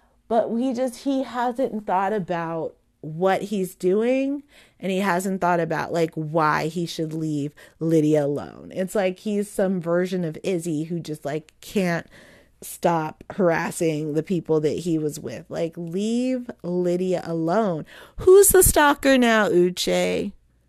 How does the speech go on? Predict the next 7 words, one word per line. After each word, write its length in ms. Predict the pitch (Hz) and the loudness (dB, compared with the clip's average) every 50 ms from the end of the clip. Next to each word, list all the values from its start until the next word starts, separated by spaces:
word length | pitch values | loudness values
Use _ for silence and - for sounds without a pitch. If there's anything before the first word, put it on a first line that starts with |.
| _ _ _ _ _ _ _ | _ _ _ _ _ _ _
You 120 | 220 226 | 2 2
showed 420 | 208 - - - 285 277 294 320 339 | 2 2 2 4 6 6 8 8 8
up 160 | 339 339 339 | 6 6 6
at 200 | 294 285 285 - | 4 2 4 4
this 200 | 247 262 254 - | 4 4 4 2
freaking 540 | - - 214 226 220 - 208 208 220 208 196 | 2 2 2 2 4 4 4 4 4 4 4
get-together 880 | 170 170 165 - - - - 196 170 175 165 160 160 165 165 160 160 - | 2 2 0 0 -2 -4 -4 0 2 2 2 2 2 2 0 0 -2 -4